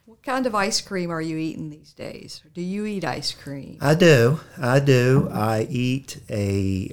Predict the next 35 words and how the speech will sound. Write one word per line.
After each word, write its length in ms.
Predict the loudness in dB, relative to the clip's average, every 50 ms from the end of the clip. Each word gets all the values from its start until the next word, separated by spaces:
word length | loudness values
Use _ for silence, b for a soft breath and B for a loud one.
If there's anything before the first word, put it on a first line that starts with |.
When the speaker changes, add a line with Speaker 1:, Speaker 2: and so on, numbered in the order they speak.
| -10
Speaker 2:
uh, 400 | -10 -8 -8 -8 -8 -8 -8 -8 -6
low-carb 920 | -2 0 2 4 4 2 2 0 2 2 4 4 4 4 2 2 0 -2 -6 -12 _ _ _ _ _
chocolate 600 | -8 -2 0 2 2 2 2 0 0 0 0 0
ice 260 | 0 0 0 0 -2 -4
cream. 380 | -8 -8 -8 -8 -8 -12 -16 -18 _ _ _ _ _ _ -20 -16
Speaker 1:
Okay. 240 | -8 -4 -2 0
Speaker 2:
And 180 | 0 0 2 0
it's 140 | 0 -2 -2
better 320 | 0 2 4 4 4 4
than 140 | 4 2 2
it 100 | 0 -2
sounds. 540 | -2 -4 -4 -4 -4 -6 -10 -12 -12 -14 -18 _ _ _ _ _ _ _ _
Speaker 1:
So 160 | -10 -8 -6
where 240 | -4 -2 -2 -2 -2
do 80 | -4
you 140 | -6 -8 -8
find 380 | -8 -6 -6 -6 -4 -6 -6 -8
this 220 | -8 -10 -10 -10
low-carb 600 | -10 -10 -12 -14 -16 _ -16 -14 -12 -12 -14 -16 _ -6
Speaker 2:
Uh, 320 | 0 4 6 8 8 8 8
Speaker 1:
chocolate? 140 | 6 4
Speaker 2:
it's, 140 | 2 2 0
it's 220 | 0 0 0 2 2
in 140 | 4 6
most 240 | 8 8 6 6 6
grocery 320 | 6 6 6 4 4 0 -2
stores. 480 | -2 -2 -4 -6 -6 -8 -10 -12 -14 -16 _ -16
Speaker 1:
Okay. 220 | -12 -8 -8 -6
Speaker 2:
It's, 200 | -4 -4 -4 -4
it's 180 | -4 -4 -2 -2
a, 80 | -2 -2
it's 220 | -2 -4 -4 -6
a 40 | -4
common 400 | -2 0 2 2 4 4 2 2
brand. 460 | 2 0 0 0 -2 -4 -4 -6